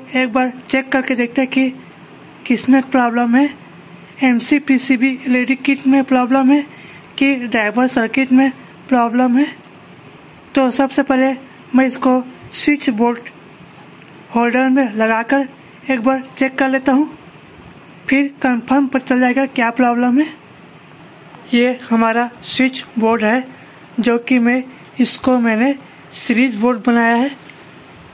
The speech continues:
एक बार चेक कर लेता हूँ कि ये बोर्ड सही कि नहीं है। ये हमारा बोर्ड सही है, मतलब एलईडी बल्ब जल जा रहा है।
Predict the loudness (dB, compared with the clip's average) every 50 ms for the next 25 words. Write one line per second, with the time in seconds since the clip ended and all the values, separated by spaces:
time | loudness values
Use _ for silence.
0 | -20 -20 -20 -20 -20 -20 -20 -20 -20 -20 -20 -20 -12 -4 -2 -2 -2 -2 -2 -2
1 | -2 -2 -2 -4 -8 -16 -20 -8 -4 -4 -4 -4 -2 -2 0 0 0 0 0 0
2 | -2 0 0 2 2 2 2 0 -2 -8 -14 -20 -20 -20 -20 -20 -20 -8 -4 0
3 | 0 0 0 -2 -2 -2 0 0 0 0 -2 -2 0 2 2 4 4 2 0 -2
4 | -8 -16 -20 -20 -20 -20 -20 -18 -16 -16 -16 -16 -20 -20 -20 -20 -20 -20 -20 -20
5 | -12 -4 -2 0 0 2 2 0 0 0 0 -2 -4 -4 -2 0 0 0 -2 -6
6 | -14 -14 -6 -2 0 0 2 2 2 0 0 -4 -8 -14 -20 -20 -20 -20 -20 -20
7 | -20 -20 -16 -6 -2 -2 0 2 0 0 -2 -4 -4 -2 0 0 0 0 0 0
8 | 0 -2 -2 -2 -4 -2 0 0 0 0 0 0 0 0 0 -2 -2 -4 -6